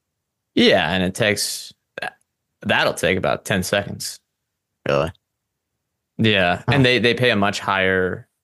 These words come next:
Speaker 1: interest rate. Th-, that's the only reason it's over there, is they pay a much higher interest rate.
Speaker 2: Five years from now,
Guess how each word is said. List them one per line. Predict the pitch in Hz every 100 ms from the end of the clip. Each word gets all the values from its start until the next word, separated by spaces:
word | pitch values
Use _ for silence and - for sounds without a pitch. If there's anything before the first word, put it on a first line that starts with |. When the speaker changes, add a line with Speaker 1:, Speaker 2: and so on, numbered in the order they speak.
| _ _ -
Speaker 1:
interest | 113 104 -
rate. | 90 78 - _ _ -
Th-, | 113
that's | - 123
the | 143
only | 120
reason | 95 85 -
it's | 78
over | 92 -
there, | - - - - -
is | -
they | 98
pay | 104
a | 92
much | 87 92
higher | 82 57
interest | 60 - -
rate. | - - _ _ _ _ _ _ _ _ _ _ _ _ _ _ _ _ _ _ _ _ _ _ _ _ _ _ _ _ _ _ _ _ _ _ _ _ _ _
Speaker 2:
Five | 147 143
years | 135 120 -
from | 98
now, | 90 87 85 82